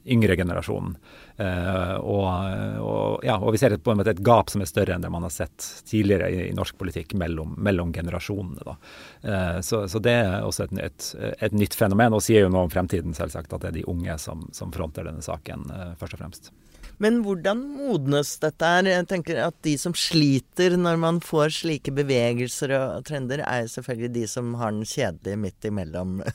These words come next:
Speaker 2: <laughs> politikken som alltid. De som, eh, vil fase ut oljeutvinningen, eh, litt saktere og ikke sette, eh, skru igjen kranen nå. Ser man det i, ser man det i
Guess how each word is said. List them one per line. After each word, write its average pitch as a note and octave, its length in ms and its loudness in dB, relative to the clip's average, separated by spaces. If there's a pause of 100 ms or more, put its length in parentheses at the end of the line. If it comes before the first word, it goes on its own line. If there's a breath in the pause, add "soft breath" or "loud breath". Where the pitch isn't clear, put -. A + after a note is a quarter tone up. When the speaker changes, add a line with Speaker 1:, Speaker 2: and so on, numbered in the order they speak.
Speaker 2:
<laughs> - 260 -8
politikken C3 640 0
som A2+ 240 -4
alltid. C3 320 0 (240 loud breath)
De C3+ 240 2
som, C3 320 2
eh, C3 160 2 (240 loud breath)
vil B2+ 400 4
fase A#2+ 640 4
ut - 180 0
oljeutvinningen, G#2+ 1300 2
eh, G#2+ 180 0
litt G#2 240 -4
saktere - 640 0
og A2+ 240 2
ikke G2 240 -2
sette, G2+ 400 -4
eh, G#2 560 -4
skru - 240 -6
igjen F#2 380 -2 (340 loud breath)
kranen F#2+ 460 0
nå. F#2+ 180 0 (960 soft breath)
Ser C3+ 320 4
man C#3+ 160 2
det C3+ 160 2 (160)
i, C3 880 -4
ser B2+ 240 -2
man B2+ 160 -2
det B2 160 -2
i A#2+ 80 -4